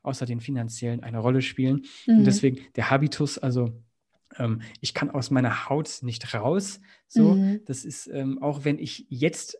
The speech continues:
Speaker 1: ähm, gerade eine Million Euro gewonnen habe
Speaker 2: Mhm.
Speaker 1: und die Möglichkeit habe, mich in diese High Society Class, ähm,
Speaker 2: Mhm.
Speaker 1: zu bewegen,
Speaker 2: Mhm.
Speaker 1: m,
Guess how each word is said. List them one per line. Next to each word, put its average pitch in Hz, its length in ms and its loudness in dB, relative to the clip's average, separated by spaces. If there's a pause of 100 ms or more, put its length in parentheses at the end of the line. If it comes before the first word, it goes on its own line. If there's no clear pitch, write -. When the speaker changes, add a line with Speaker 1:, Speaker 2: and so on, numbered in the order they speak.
(280)
Speaker 1:
ähm, 151 380 -6
gerade 147 240 2
eine 151 80 8
Million 143 380 6
Euro 160 320 2
gewonnen 135 400 4
habe 127 220 6
Speaker 2:
Mhm. 92 60 4
Speaker 1:
und 202 240 2
die 127 40 -2
Möglichkeit 131 680 0
habe, 143 280 4
mich 127 200 2
in 143 80 -2
diese 120 240 2
High 127 140 2
Society 135 440 2
Class, 123 500 -2 (400)
ähm, 123 160 6
Speaker 2:
Mhm. 208 340 4 (260)
Speaker 1:
zu 139 140 2
bewegen, 135 720 6 (420)
Speaker 2:
Mhm. 277 100 2
Speaker 1:
m, 202 300 2